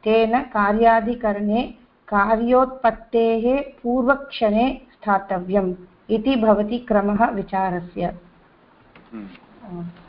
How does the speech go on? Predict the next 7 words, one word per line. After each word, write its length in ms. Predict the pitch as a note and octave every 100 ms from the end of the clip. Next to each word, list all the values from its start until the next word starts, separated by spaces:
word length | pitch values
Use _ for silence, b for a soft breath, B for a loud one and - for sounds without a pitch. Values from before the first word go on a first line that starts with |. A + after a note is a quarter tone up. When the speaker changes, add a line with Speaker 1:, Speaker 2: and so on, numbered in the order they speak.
| - - - - -
Speaker 1:
अत्र 400 | G#3 G#3+ A3 A3
यत् 520 | A3 G#3 G#3 - -
वयम् 240 | G#3+ G#3+ G#3+
इदानीं 340 | G#3+ G#3+ A3+
पठितवन्तः, 920 | G#3+ G#3 A3 A3 G#3+ G#3 G#3+ G3+ C4+ D#4+ - _ -
अ, 180 | F#3+ F#3+
तस्य 560 | - G3 - G#3 G3+